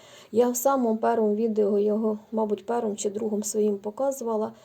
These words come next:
але вони в мене лежали, то кінчики не заправлені, то не попрати, то ще. Я їх майже до ума довела, один уже вигуляла, другий завтра буду вигулювати.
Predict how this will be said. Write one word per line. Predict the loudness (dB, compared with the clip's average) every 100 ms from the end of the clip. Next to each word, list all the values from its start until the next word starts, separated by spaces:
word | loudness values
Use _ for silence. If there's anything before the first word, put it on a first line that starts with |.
| -20 -20 -20 -2
але | 2 4
вони | 6 4
в |
мене | 6 4 4
лежали, | 4 4 4
то | 0 -6
кінчики | -4 -4 -4 -4 0
не | 0
заправлені, | 0 -4 -2 0 2 0
то | 0 0
не | 0 -2 _
попрати, | 4 4 4 -2 -2
то | -2 -4
ще. | -4 0 0 0 -10 -20 -20 _ _ -10
Я | 6 8
їх | 8 4
майже | 0 2 2
до | 4
ума | 4 4 2
довела, | 2 2 2 4 0 -2 -12 -6
один | 0 4 4
уже | 2 -2
вигуляла, | 2 2 4 2 2 0 -4 -16 -20 -20 _ 0
другий | 2 2
завтра | 2 0 0 -4
буду | -2 -2
вигулювати. | 0 2 2 2 0 -2